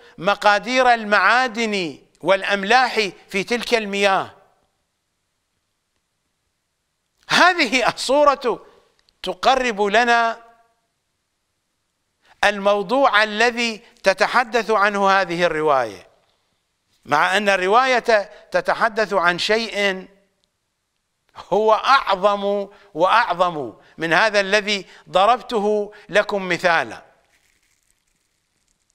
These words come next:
إذا تناهت الأمور إلى صاحب هذا الأمر رفع الله تبارك وتعالى له كل منخفض من الأرض.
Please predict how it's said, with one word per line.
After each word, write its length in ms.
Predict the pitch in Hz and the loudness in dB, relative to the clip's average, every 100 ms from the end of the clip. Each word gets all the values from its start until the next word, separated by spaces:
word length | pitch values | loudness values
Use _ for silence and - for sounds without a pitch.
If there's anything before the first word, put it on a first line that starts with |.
| _ _ _ _ _ _ _ _ _ _ _ _ _ _ - | _ _ _ _ _ _ _ _ _ _ _ _ _ _ -2
إذا 240 | 202 214 | 4 4
تناهت 600 | 202 226 269 277 247 233 | 4 2 4 4 2 0
الأمور 580 | 214 196 214 277 285 247 | -2 0 0 2 2 0
إلى 280 | 208 220 202 | 2 2 2
صاحب 500 | - 311 302 285 240 | 4 4 4 0 2
هذا 340 | 214 214 196 | 2 2 0
الأمر 540 | 180 151 185 190 180 _ _ _ _ _ _ _ _ 156 | 0 2 2 0 -6 _ _ _ _ _ _ _ _ 0
رفع 380 | 196 214 180 | 2 4 4
الله 680 | 196 190 240 262 208 160 120 - - | 4 4 4 4 0 -4 -6 -12 -4
تبارك 520 | 175 185 185 175 - | 0 2 2 2 0
وتعالى 840 | 170 170 170 160 185 220 208 190 175 | 0 2 2 2 4 2 2 2 2
له 420 | 220 226 233 247 _ _ _ _ _ _ _ _ _ _ _ - | 0 0 -6 -10 _ _ _ _ _ _ _ _ _ _ _ -2
كل 380 | 226 269 269 | 0 2 2
منخفض 640 | 247 208 - 196 185 175 165 165 165 - _ _ _ _ 120 175 | 2 0 0 0 0 -2 0 -2 -4 -16 _ _ _ _ -16 -2
من 100 | 165 | -2
الأرض. 520 | 139 123 113 - | 0 -4 -4 -8